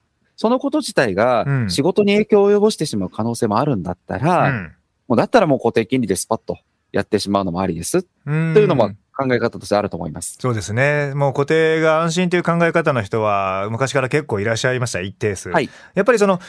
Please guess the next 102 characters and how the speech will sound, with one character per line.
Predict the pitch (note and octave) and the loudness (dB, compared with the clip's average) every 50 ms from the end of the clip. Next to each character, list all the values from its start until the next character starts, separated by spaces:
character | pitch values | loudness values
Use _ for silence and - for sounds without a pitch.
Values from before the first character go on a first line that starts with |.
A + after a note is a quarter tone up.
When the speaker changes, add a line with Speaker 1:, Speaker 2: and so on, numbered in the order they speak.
| - - _ - | -20 -20 _ -2
Speaker 2:
ち | - A3+ | 0 0
ょ-、 | F#3+ F3 | 0 2
景 | - A#3+ C#4 | 0 -2 0
気 | C4 C4+ | 2 2
が | B3+ B3+ | 2 2
良 | C4+ | 4
か | - C#4 | 4 2
っ | - | 2
た | - F#3 | 2 0
時 | E3 D#3 | 2 2
代 | E3 D#3+ | 2 2
の | D#3 D#3 | 4 2
人 | C#3 - D3+ | 2 2 2
が | A#2+ | 2
多 | A2+ A2+ | 2 2
い | A2 | 0
で | F#2 | 0
す | G2 C#3+ | 0 0
ね。 | F3+ F#3+ - - _ _ _ _ _ _ _ _ _ _ _ _ | 0 0 -2 -6 _ _ _ _ _ _ _ _ _ _ _ _
Speaker 1:
そ | - - F#3+ E3 | -2 0 0 2
う | |
で | A#2 A2 | 0 -2
す | G2 - - | -4 -4 -4
ね。 | G2+ A2 A#2 A2 G2+ | -2 0 0 0 0
Speaker 2:
う | C#3+ | -2
ん。 | C3+ A#2+ G2 F2 - _ _ _ _ - | -2 -2 -4 -6 -10 _ _ _ _ -4
Speaker 1:
も | F3+ | -2
う | |
そ | E3+ - | 0 2
れ | F#3+ A3+ | 2 2
は | C4 D#4 | 2 2
あ | D4 | 2
の、 | C#4+ C4 B3+ B3+ - _ _ | 2 2 0 -2 -6 _ _
全 | - D3 F3+ G3 | -2 0 0 2
然 | G3+ A3+ A3+ A3 G#3 | 0 0 0 -2 -2
そ | - - G#3 | 0 0 0
の | G#3+ - | 0 0
考 | - G#3+ | 0 0
え | G#3 G#3 A3 G#3+ | 2 2 2 2
だ | F3 | 2
っ | - | 0
た | - | -2
ら | A2 | -2
そ | G#2 G#2+ | -2 -4
の | G2+ | -2
考 | - A2 A2+ A#2 A#2 | -2 -2 0 0 0
え | |
で | G2+ G2+ | 2 0
や | F#2+ | -2
っ | - | -2
て | - G#2+ | -4 -2
い | |
た | F#2 A2 | 0 2
だ | G#2 G#2 G2+ | 2 0 0
く | - A2 | 0 -2
の | G2 | -2
も | F2 E2 D#2+ | -2 -4 -4
ア | F#2 | -2
グ | F2 G#2 | 0 0
リ | G2+ G#2 F#2+ | 0 0 0
ー | |
で | D#2 E2 | -2 -6
す | - - C#2+ | -8 -10 -8
し、 | D2+ - - A#2+ A#2+ A2+ - | -6 -2 0 0 0 2 2
Speaker 2:
う | D#3+ | 2
ん。 | D#3 C#3+ B2+ A2 F#2 E2+ F2 - _ _ | 0 0 -2 -2 -4 -8 -10 -16 _ _
Speaker 1:
逆 | C#3+ - - A3+ | -4 -2 0 2
に | G#3+ A3+ G3+ - - - _ _ | 2 2 2 0 -6 -14 _ _
あ | - E3+ | 0 0
の、 | F#3 F3+ E3 | 2 0 0
変 | D#3 C#3+ D#3 G3 G#3 | 0 0 0 4 4
動 | G#3+ A3+ | 4 4
を | A3+ | 4
選 | A3+ A#3 B3+ | 2 2 0
ぶ | A#3 A#3 | 0 0
方 | - G#3+ - G#3+ | -2 -2 -2 -2
に | G3+ G3+ | -4 -4
関 | G3+ - A3+ A3 G#3 | -4 -2 -2 -2 -4
し | - | -4
て | - G3 | -4 -2
は、 | F#3+ G#3 G#3+ G#3+ G3 D3+ G2+ - _ - _ _ _ | 0 2 2 2 0 0 -4 -6 _ -20 _ _ _
や | - | -4
っ | A3+ | 0
ぱ | - C#4 | 2 2
り | A3+ | 2
固 | - - - D3 | 2 0 -2 0
定 | - - F3+ F3+ | 2 0 0 2
と | F3+ A3 | 0 0
の | G#3 D#3+ | 0 0
金 | B2 - B2 A#2+ B2+ | 0 -2 -2 -2 0
利 | C3+ | 0
の | C#3 C#3 | 0 -2
差 | - - - C3+ | -2 -2 -2 0
分、 | C3+ D#3+ E3 D#3+ | 0 0 0 -2
差 | - - - C#3 | -4 -2 -2 0
分 | C3+ D#3+ F3+ F#3 | 2 2 2 2
ぐ | F#3 A3+ | 4 2
ら | G#3 D#3+ | 4 2
い | A#2 | 2
は | F#2 F#2 - - | 0 -2 -4 -6
Speaker 2:
う | - C#3 | -6 -6
ん。 | C3+ B2+ A2 F2+ D#2 | -4 -4 -6 -8 -12